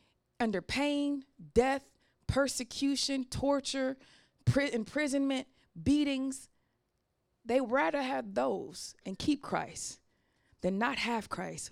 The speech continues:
without those. That's what believing is, and that's, that's the standard.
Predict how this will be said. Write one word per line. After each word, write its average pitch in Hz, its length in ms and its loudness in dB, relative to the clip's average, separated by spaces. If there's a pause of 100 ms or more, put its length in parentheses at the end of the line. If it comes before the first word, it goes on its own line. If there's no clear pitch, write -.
without 175 400 -6
those. - 540 -16 (1900)
That's 330 200 -2
what 320 140 -2
believing 294 440 2
is, 349 260 0
and 185 260 -4
that's, 370 160 0 (220)
that's 359 180 2
the 339 100 -2
standard. 381 600 2